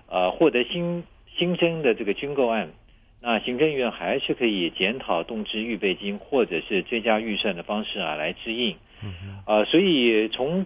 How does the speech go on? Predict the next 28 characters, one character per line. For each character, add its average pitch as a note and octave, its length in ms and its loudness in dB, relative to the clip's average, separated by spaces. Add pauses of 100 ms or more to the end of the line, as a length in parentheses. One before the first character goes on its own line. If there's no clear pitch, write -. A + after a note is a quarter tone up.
这 C#4+ 80 4
一 A#3 100 2
点 G#2 180 0
来 E2 200 0
看 B2+ 380 -6
的 F2+ 120 -10
话 F#2+ 220 -4
呢， D#2 180 -6
我 F#2 160 -6
们 C3+ 180 -8
在 C#3 140 2
这 C3 100 -6
个 G2 140 -2
部 F#2+ 140 -10
分 F#2 180 -12
其 G2+ 160 -12
实 - 140 -14
是 G#2+ 160 -8
还 F#2+ 160 -10
是 G2+ 100 -16
有 F2+ 100 -6
保 D2+ 220 -4
留 D#2+ 160 -10
蛮 F2 220 -10
大 G2 160 -4
的 E2 100 -8
弹 - 300 -14
性。 F#3+ 200 -10